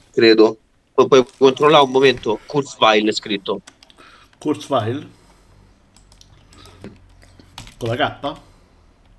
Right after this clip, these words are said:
Speaker 1: Sì, Kurzweil, co-, così come lo pronuncio.
Speaker 2: Kurzweil, ehm.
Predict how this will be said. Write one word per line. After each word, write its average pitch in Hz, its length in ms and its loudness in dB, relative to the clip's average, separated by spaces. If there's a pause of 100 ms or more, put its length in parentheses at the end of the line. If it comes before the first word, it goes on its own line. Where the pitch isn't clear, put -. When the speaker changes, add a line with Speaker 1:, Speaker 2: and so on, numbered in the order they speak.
(720)
Speaker 1:
Sì, 127 260 0 (100)
Kurzweil, 120 1160 -2
co-, 139 460 0
così 147 400 -8
come 139 220 -4
lo 135 760 4
pronuncio. 104 600 -12 (640)
Speaker 2:
Kurzweil, 185 840 -10 (240)
ehm. 127 920 -10